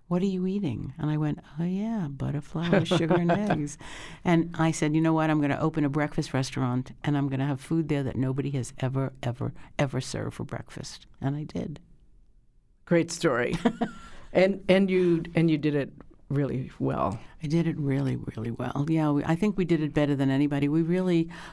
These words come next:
Speaker 1: we changed the culture of breakfast, and we changed the landscape of what people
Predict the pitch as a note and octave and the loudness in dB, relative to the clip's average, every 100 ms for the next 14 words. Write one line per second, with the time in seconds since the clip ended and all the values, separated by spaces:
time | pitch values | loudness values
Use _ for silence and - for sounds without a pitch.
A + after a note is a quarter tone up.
0 | - E3+ E3+ - G3+ G#3 G#3 E3+ E3 - | -2 -2 0 2 4 4 2 0 -2 -2
1 | E3+ F3 - G#2 - C3 C#3 A#2+ - - | -2 0 0 0 0 0 0 0 -2 -6
2 | - - D3+ D3+ D#3 - D#3 D3+ C#3+ C3 | -6 -2 0 0 -2 -2 0 0 0 -2
3 | C#3 F3+ F#3 - - D3+ - C3+ C#3+ C3+ | 0 0 -2 -4 -4 -6 -2 -2 0 -2
4 | - C3 A2 | -2 -4 -4